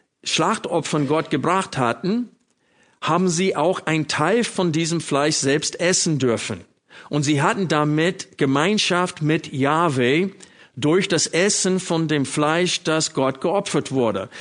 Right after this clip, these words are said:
Deswegen sagt Paulus hier, ist das nicht auch so mit dem, mit, äh,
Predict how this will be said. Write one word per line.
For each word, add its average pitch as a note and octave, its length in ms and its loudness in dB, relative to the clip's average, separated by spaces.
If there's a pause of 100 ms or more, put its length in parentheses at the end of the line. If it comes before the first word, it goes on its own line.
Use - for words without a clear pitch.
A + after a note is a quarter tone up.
(160)
Deswegen D3 400 0
sagt D3 340 0
Paulus D3 380 0
hier, D3+ 320 0 (380)
ist D#3 200 0
das D#3 160 0
nicht D#3+ 280 0
auch D3+ 220 0
so E3 280 2
mit D#3 320 -2
dem, C3 240 0
mit, - 460 -6
äh, A2+ 240 -2